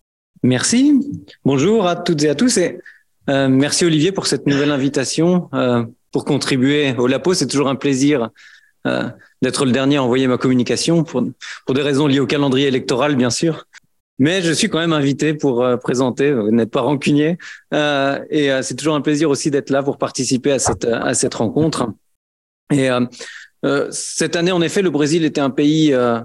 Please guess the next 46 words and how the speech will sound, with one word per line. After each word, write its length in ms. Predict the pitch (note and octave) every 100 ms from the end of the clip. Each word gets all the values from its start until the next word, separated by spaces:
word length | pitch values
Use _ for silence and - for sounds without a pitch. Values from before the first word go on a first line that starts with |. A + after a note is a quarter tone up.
| -
important, 840 | D3+ C3 D3+ - F#3 F#3 D3 D3 C3
hein, 220 | A#2+ B2
à, 40 |
à 60 | C3
plusieurs 380 | - C3+ C#3+ -
titres, 400 | F#3 - - -
hein, 140 | C3+
pour 120 | A#2+
l'année 220 | B2+ B2 A#2+
deux 80 |
mille 180 | C3 C3
vingt-deux. 460 | B2 B2+ C3+ F3 E3+ - - - _
Euh, 160 | B2+ C3
d'abord 520 | A#2 D3 C#3 E3+ D3+
parce 160 | C#3 -
que 100 | D3+
le 160 | C#3+
pays 180 | - D3+
célébrait, 560 | D3 C#3 C3 B2+ D3+ C#3+
euh, 340 | B2 B2 -
les 140 | B2+ A2+
deux 160 | A#2+
cents 320 | C3 C#3+ C3+
ans, 160 | D3+ F#3+
son, 300 | - B2 A2+
son 160 | C3+ B2
bicentenaire 640 | D3 D#3 C3 D3+ D#3 C3
d'indépendance, 840 | B2+ B2 - B2 D3 G3+ - - - - - -
euh, 180 | B2+ A#2+
célébration 680 | A#2 C3+ B2+ A#2+ A#2+ - D3
qui 80 | C3
a 40 |
eu 40 | A#2+
lieu 180 | B2
le, 220 | A#2+ A2 -
le 160 | A2+
sept 240 | G#2 C#3+ -
septembre 640 | C3+ A2 D3+ E3 A#2+ A#2
deux 120 | A#2+
mille 180 | A#2+ A#2+
vingt-deux. 460 | A#2+ B2 D3 G#3 G#3 - - -
Et 80 | C#3+
ensuite 280 | C#3 G3 F3
parce 140 | B2+
que 240 | E3 E3+
un 200 | D3+ C3